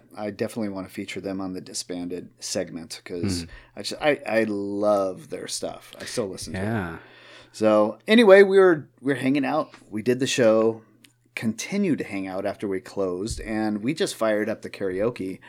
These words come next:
Speaker 1: and went crazy for, I don't know, a couple, two, three hours.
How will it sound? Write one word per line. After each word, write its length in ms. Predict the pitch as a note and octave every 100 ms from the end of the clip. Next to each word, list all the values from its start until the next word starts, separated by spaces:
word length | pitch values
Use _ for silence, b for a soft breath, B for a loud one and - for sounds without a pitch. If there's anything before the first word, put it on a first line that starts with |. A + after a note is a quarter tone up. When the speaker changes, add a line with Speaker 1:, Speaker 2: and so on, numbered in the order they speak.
| b b -
Speaker 1:
and 140 | G#2+
went 140 | G#2 -
crazy 420 | - B2 B2 G#2
for, 440 | - G2 F#2+ G2+ -
I 120 | A2
don't 140 | A2+
know, 220 | G2+ F2 - _ _
a 280 | _ _ -
couple, 220 | A#2+ -
two, 240 | - - A2+
three 240 | - A2+ G2
hours. 580 | F#2+ A2 C#3+ D#3+ -